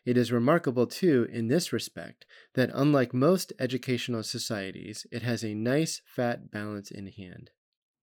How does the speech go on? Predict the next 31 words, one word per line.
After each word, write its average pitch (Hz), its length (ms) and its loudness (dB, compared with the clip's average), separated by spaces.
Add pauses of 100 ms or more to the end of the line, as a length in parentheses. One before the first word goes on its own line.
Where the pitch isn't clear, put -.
(280)
May 151 200 6
I, 120 220 2
in 107 200 -8
all 110 160 -2
humility, 131 640 0
suggest 127 540 -2
to 156 80 -4
the 160 80 -4
council 143 500 -4
that 107 160 -4
they 123 100 2
should 131 220 0
employ 123 560 2
part 165 240 6
of 165 120 2
this 135 180 2
balance 117 640 -2 (240)
in 131 200 4
training 143 600 2
male 127 600 2
teachers 139 680 -6
in 113 180 -4
Parents 117 460 -8
Union 113 320 -6
principles, 117 600 -8 (480)
either 131 240 6
by 123 220 4
arranging 135 520 2
holiday 147 460 2
courses 123 520 -2 (320)
or 135 440 4